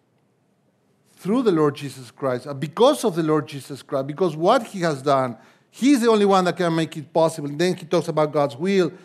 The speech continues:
And this, "By the love of the Spirit," through the love that we have to each other, "to join me in my struggle by praying for, to God, uh, praying to God for me, that I may be kept safe from the unbelievers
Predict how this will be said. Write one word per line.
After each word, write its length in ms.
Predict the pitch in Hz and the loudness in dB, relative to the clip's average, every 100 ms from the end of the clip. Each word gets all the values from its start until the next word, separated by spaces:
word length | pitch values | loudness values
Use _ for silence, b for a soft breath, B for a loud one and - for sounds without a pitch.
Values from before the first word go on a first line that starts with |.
| B B 147 | B B -4
And 80 | |
this, 120 | 160 139 B | -4 -4 B
"By 260 | 135 170 226 | 2 4 6
the 120 | 208 | 4
love 240 | 196 202 196 | 4 4 4
of 140 | 156 | 2
the 100 | 160 | -4
Spirit," 360 | - 175 156 - B _ | -2 0 0 -4 B _
through 160 | 170 | -4
the 100 | 147 | 0
love 320 | 151 185 226 185 | 4 6 6 4
that 140 | 180 | 0
we 100 | 180 | 0
have 340 | 165 165 151 - | 0 -2 -4 -8
to 120 | 160 | -8
each 220 | 151 - | -6 0
other, 380 | 165 160 135 113 b b b | 4 4 2 -2 b b b
"to 100 | 202 | -4
join 300 | 165 226 269 | 2 4 4
me 120 | 247 226 | 4 2
in 60 | |
my 120 | 208 | 2
struggle 220 | 190 202 165 | 0 0 0
by 120 | 170 | 0
praying 300 | 170 214 226 | 2 4 4
for, 260 | 220 190 156 - b | 0 -4 -4 -14 b
to 100 | - | -6
God, 360 | 175 202 202 170 B B B | 2 4 4 0 B B B
uh, 200 | 147 151 | 0 2
praying 440 | 143 - 185 202 196 | 0 -6 0 2 0
to 100 | 180 | 0
God 340 | 180 175 - - | 0 0 -4 -8
for 180 | 160 156 | -2 2
me, 440 | 180 180 160 - - | 4 2 2 -2 -4
that 100 | 156 | 0
I 140 | 165 | 0
may 180 | 160 151 | 0 -2
be 140 | 139 | -4
kept 300 | 139 185 180 | -6 -4 -4
safe 600 | - - 196 190 - - _ b b | -4 -2 0 0 -4 -16 _ b b
from 200 | 139 139 | -10 -2
the 100 | 147 | 0
unbelievers 840 | 165 160 160 160 143 127 110 - | 2 0 -2 -2 -2 -4 -6 -18